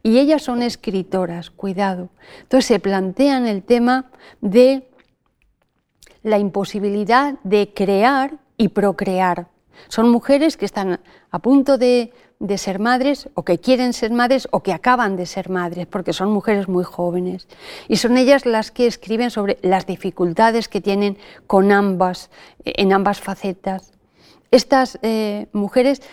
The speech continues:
eh, se reconocen muy apegadas a la naturaleza, a la, a la maternidad tan apegada esencialmente a la naturaleza,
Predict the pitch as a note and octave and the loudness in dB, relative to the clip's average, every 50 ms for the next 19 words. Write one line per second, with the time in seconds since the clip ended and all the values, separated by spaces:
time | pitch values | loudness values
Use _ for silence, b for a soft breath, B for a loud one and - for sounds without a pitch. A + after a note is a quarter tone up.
0 | B B B - - G3+ G#3 G3+ G3+ G3+ G3 F#3+ b b b _ - - - A#3 | B B B -4 -2 -2 0 0 -2 -4 -6 -8 b b b _ -6 0 2 2
1 | G#3+ G#3+ G3+ G3+ G3+ - G3+ G3 G3+ B3+ - - C4+ A#3 A#3 B3+ C4+ C4+ B3+ - | 2 2 0 -4 -2 0 0 2 2 2 2 2 0 2 2 2 2 2 0 0
2 | G#3 G3 F#3+ A#3+ C4+ C4 A3+ F#3+ F#3 F3+ - B B B B - G#3 G3 F#3 F3+ | -2 0 2 2 2 2 2 0 -2 -4 -8 B B B B -4 -2 0 0 0
3 | F3 F3 F3 - F#3 F3 F#3 F#3 F#3+ F#3+ G3 F#3 - - E3+ E3+ B B B B | 0 -2 -4 -4 -2 0 0 0 0 0 -2 -4 -8 -10 -10 -10 B B B B
4 | B B - G3 G3 G3 F#3+ F#3+ F#3+ F#3 B B B B - - F#3+ F#3+ F#3 F#3+ | B B 0 2 2 4 2 0 0 -2 B B B B -2 0 2 2 2 2
5 | F#3 F#3 F#3 - F#3 F3+ F#3+ F#3+ F#3 F#3 F#3 A3 A#3 A#3 - _ A#3+ A3 G#3 G3 | 2 0 0 0 -4 -2 -2 0 0 2 2 2 2 2 0 _ 0 0 2 2
6 | F#3 F3+ - F#3+ F#3 F3 G3 A3+ B3 B3+ A#3 G#3 F#3+ - - A3 G#3 - - A3+ | 0 0 0 -2 0 0 2 0 0 2 0 0 0 0 0 -2 -2 0 -2 -2
7 | G3+ F#3+ - - A#3 A#3+ A#3+ A3+ A3 A3 A#3 A3+ - - G#3 G3 F#3+ F#3+ F3+ F3+ | -2 -2 -2 0 0 0 0 0 0 -2 -2 -2 -2 -2 -2 -2 -2 -2 -4 -4
8 | F3+ F3+ - F#3+ F#3 F#3 F3+ F3+ F#3 F#3+ F#3+ F3+ - - F#3 F3 | -4 -6 -6 -6 -4 -2 -2 -2 -2 -2 -4 -4 -8 -10 -10 -10